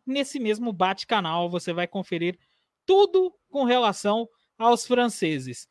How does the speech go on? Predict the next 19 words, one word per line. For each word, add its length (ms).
O 80
Lucas 520
teve 200
alguns 320
problemas 520
técnicos, 520
ele 160
infelizmente 560
não 120
vai 100
poder 220
voltar. 480
Vai 380
aqui 240
o 60
meu 200
abraço 520
pra 180
ele, 340